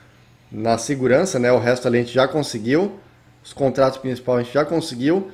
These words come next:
E eu só tenho que atingir quatro estrelas, né? Que é o que eu falei, é conseguir liberar tudo e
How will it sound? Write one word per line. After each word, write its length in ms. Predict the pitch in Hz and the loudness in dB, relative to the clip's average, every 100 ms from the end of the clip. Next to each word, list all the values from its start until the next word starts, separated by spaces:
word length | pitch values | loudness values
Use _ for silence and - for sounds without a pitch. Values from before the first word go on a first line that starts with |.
| - _ | -20 _
E 60 | 143 | 0
eu 100 | 160 | 0
só 120 | 170 | 0
tenho 160 | 175 | -2
que 60 | 175 | -2
atingir 400 | 175 165 147 160 | -4 -4 -6 -6
quatro 340 | 160 170 170 | -2 -2 0
estrelas, 600 | 180 180 143 139 117 101 | -6 -4 2 2 4 0
né? 240 | 107 135 180 - - _ - | 0 -2 -4 -12 -20 _ -8
Que 80 | 113 | -4
é 20 | |
o 20 | |
que 80 | 131 | -2
eu 60 | |
falei, 380 | 127 160 156 120 | 0 2 2 4
é 100 | 107 | 2
conseguir 380 | 101 131 127 127 | 0 -4 -4 -4
liberar 360 | 143 135 135 175 | 0 4 4 2
tudo 560 | - 147 180 226 240 - - _ _ | 0 0 2 0 -2 -6 -20 _ _
e 140 | - | -8